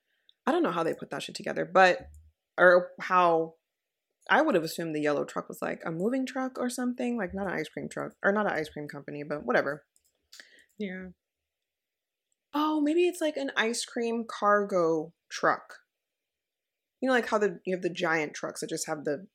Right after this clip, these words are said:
Speaker 1: company logo on the side?
Speaker 2: Yeah. I mean, an ice cream truck theoretically would have, like, space in the back for someone to move around, but you could, like, use it for storage if you took the ice cream out and there are no people back there.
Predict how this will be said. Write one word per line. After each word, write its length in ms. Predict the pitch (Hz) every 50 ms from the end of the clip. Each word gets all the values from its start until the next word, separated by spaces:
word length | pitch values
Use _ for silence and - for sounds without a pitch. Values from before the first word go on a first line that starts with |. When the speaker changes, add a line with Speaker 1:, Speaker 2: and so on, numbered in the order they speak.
| _ _
Speaker 1:
company 420 | - 170 175 - - 165 156 147 -
logo 340 | - 165 165 165 170 175 226
on 160 | 233 233 240
the 80 | 247 247
side? 380 | 247 269 262 262 262 269 269 269 - _ _ _ _ _ _ _ _ _ _ _ _ _ _ _ _ _ _ _ _ _ _ _ _ _ _ _ _ -
Speaker 2:
Yeah. 320 | 370 453 - 190 147 110 - -
I 80 | 254 262
mean, 140 | 302 320
an 100 | 330 320
ice 200 | 294 320 392 427
cream 160 | - 392 349 285
truck 380 | - 320 269 262 262 262 - - - _ _ _ _ _
theoretically 440 | - 240 254 262 262 262 254 240 262
would 120 | 233 208 220
have, 160 | 220 202 208
like, 140 | 190 190 -
space 360 | - - 196 185 208 208 -
in 80 | 190
the 80 | 180 175
back 260 | 170 170 165 175 175
for 80 | - 185
someone 240 | - - 170 170 180
to 40 | 175
move 100 | 170 160
around, 440 | 160 156 151 151 151 160 170 180 170
but 80 | 160
you 100 | 151 151
could, 120 | - 180 -
like, 140 | 156 156 -
use 180 | 165 165 156
it 80 | 165 151
for 80 | - 156
storage 400 | - - 165 156 156 151 156 -
if 60 | 156 165
you 80 | 165 -
took 140 | - -
the 80 | - -
ice 220 | - 185 147 147 -
cream 200 | - 165 160 165
out 280 | 160 151 151 156 - - _ _ _ _ _ _
and 140 | - 165 165
there 80 | 170 165
are 40 | 170
no 100 | - -
people 320 | - - 175 - - -
back 180 | - - - - -
there. 300 | - - - - - -